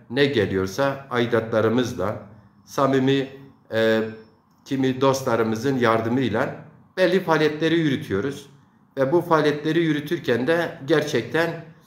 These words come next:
e, inançlı bir kadroda bu faaliyetleri yürütüyoruz. Yani eğer ki inançlı bir kadroyla bu faaliyetleri yürütmezseniz, e, yürütmemiş olsak iki gün bile bu çalışmalar yürümez. E, son derece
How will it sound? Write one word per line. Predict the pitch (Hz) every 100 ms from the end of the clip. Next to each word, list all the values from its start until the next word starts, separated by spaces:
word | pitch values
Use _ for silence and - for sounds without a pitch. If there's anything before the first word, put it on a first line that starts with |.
| _ _ 117
e, | 120 123
inançlı | 127 135 143 143 - 165
bir | 165
kadroda | - 160 143 120 107
bu | 101
faaliyetleri | - 101 98 95 90
yürütüyoruz. | 85 82 - 90 85 98
Yani | 123 120 104 107 - - _
eğer | 117 147 151
ki | 151 135
inançlı | 135 135 131 160 143
bir | 147
kadroyla | 147 147 147 135 123 120
bu |
faaliyetleri | 135 135 123 120 139 139
yürütmezseniz, | 139 135 - 135 - 131 139 147 - - - _ _ _ _
e, | 113 117 113 110 107 104
yürütmemiş | 117 113 131 113 117
olsak | 113 110 151 143 -
iki | 131 160
gün | 135 139
bile | 135 139 139
bu | 135 123
çalışmalar | 113 107 107 113 123
yürümez. | 131 110 110 104 - - - - _ _ _ _ -
E, | 113
son | 113 170 170 165
derece | 120 110 107 113